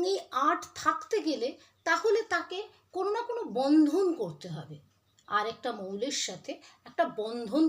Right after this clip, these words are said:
করতে হবে, তবে গিয়ে সে তার লাস্ট কক্ষের ইলেকট্রন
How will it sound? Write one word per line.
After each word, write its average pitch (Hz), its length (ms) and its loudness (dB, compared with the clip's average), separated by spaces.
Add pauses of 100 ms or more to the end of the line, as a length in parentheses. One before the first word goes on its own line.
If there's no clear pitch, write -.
করতে 165 360 -10
হবে, 151 220 -12 (440)
তবে 320 300 2 (120)
গিয়ে 349 180 -2 (160)
সে 320 140 0 (800)
তার 277 180 2 (440)
লাস্ট 269 320 0
কক্ষের 349 360 -4
ইলেকট্রন 262 340 0